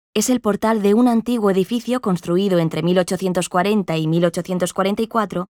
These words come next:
situado detrás de la iglesia, el cual fue derribado cuando se proyectó la construcción del nuevo mercado municipal,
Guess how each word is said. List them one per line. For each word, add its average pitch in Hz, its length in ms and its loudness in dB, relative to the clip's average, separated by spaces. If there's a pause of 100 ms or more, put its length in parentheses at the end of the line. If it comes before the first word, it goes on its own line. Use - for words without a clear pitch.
(360)
situado 196 580 2
detrás 180 360 0
de 190 80 2
la 170 80 2
iglesia, 170 520 -2 (200)
el 185 140 2
cual 165 220 4
fue 185 160 0
derribado 196 520 4
cuando 180 320 2
se 180 140 0
proyectó 175 480 0
la 196 120 4
construcción 208 680 -2
del 170 180 2
nuevo 185 280 4
mercado 185 400 2
municipal, 190 600 0